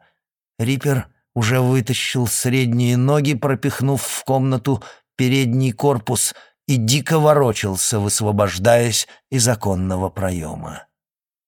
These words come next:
Вильма выскочила в другую комнату, видимо, гостиную. Здесь высилась голландская печь, облицованная белым кафелем. Вдоль стен выстроились заплесневелые диваны. Вильма устремилась к окну —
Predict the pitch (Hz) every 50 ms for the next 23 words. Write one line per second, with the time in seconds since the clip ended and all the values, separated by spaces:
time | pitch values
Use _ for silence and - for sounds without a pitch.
0 | _ _ _ _ _ _ _ _ - 123 135 156 170 170 170 170 170 170 165 156
1 | 156 156 - - 175 - - - 170 170 160 147 135 165 165 160 156 160 170 156
2 | 113 92 - - 104 90 87 95 90 85 - 110 101 117 117 113 117 123 117 123
3 | 113 - - - 156 147 104 85 85 80 78 76 73 - _ _ _ _ _ _
4 | _ _ 104 98 104 - 160 170 151 - - - - 113 127 139 - - 147 147
5 | 139 123 120 139 135 151 151 131 - - - 151 151 139 - 185 185 - - 123
6 | 110 113 120 110 - - 139 117 113 117 117 117 117 117 110 117 110 107 120 113
7 | 104 - 101 92 - 92 78 80 80 76 - - - - - _ _ _ - 104
8 | 110 147 156 151 - - - - 185 190 185 175 156 143 165 160 - - - 165
9 | 160 160 160 160 160 156 135 127 123 139 143 147 151 156 156 147 - - 147 151
10 | 147 151 151 147 151 147 147 135 131 143 131 117 110 98 92 90 87 85 85 -
11 | - - _ _ _ _ _ _ _ _ _ - 120 123 147 170 170 170 170 175
12 | 175 175 160 - - 175 151 147 147 160 156 151 151 - - - 151 - - 151
13 | 170 170 123 101 -